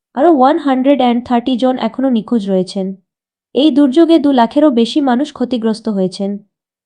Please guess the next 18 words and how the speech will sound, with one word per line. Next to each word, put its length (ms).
দেশজুড়ে 440
বিশেষ 360
করে 240
রাজধানী 460
কলম্বো 580
ও 80
পূর্ব 320
উপকূলে 440
বিপর্যয় 480
হয়েছে। 640
তারই 220
মধ্যে 260
ভারতীয় 440
মৌসুম 380
ভবনের 400
তরফে 300
জানানো 460
হয়েছে, 400